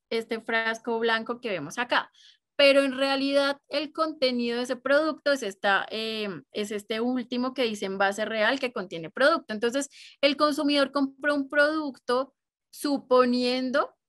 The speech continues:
que la cantidad iba a ser mayor y pues se siente engañado.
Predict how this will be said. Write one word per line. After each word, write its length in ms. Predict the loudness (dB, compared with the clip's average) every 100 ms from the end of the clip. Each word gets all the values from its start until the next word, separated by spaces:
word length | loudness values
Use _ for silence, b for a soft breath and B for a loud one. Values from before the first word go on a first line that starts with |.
| _ _
que 160 | -2 2
la 180 | 2 0
cantidad 640 | -2 -4 -4 0 2 0 -2
iba 240 | -2 -2
a 40 |
ser 180 | -2 -4
mayor 480 | -4 -2 2 0 -2 _
y 200 | -14 -14 _ _
pues 360 | -8 -8 -12 _ _
se 220 | -8 -6
siente 360 | -2 -2 -2
engañado. 680 | -6 -4 0 2 4 2 -2